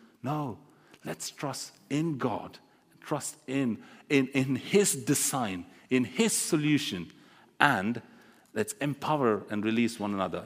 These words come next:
Let's share the load by simplifying it and spreading the weight.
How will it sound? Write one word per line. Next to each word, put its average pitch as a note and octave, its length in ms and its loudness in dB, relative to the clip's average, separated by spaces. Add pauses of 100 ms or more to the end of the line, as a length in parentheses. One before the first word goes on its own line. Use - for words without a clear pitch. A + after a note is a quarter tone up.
Let's - 180 -2
share F#3+ 440 0
the E3+ 100 2
load D3 400 6
by A#2 140 2
simplifying D#3 800 2
it B2 160 0
and A#2+ 120 -4
spreading F3+ 380 -2
the D#3 100 4
weight. G3 420 2